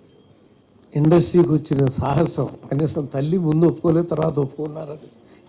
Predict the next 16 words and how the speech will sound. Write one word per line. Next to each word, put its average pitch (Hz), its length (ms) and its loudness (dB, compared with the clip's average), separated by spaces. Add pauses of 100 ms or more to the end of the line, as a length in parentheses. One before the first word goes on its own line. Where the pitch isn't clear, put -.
చెప్పారు. 160 420 -4 (840)
అంటే 196 220 4
ఆవిడ 143 460 4
నమ్మకం. 135 680 6 (2000)
పంతొమ్మిది 196 360 8
వందల 190 160 8
యాభైలో 196 680 6 (120)
ఆవిడ 151 160 6
ముప్పై 143 400 2
ఐదులో 214 320 8
పుట్టి 185 560 4 (500)
యాభైలో 220 560 8
సినిమాలు 214 400 4
ఉన్నారంటే 220 400 6
పదిహేను 175 440 4
ఏళ్ళ 214 220 2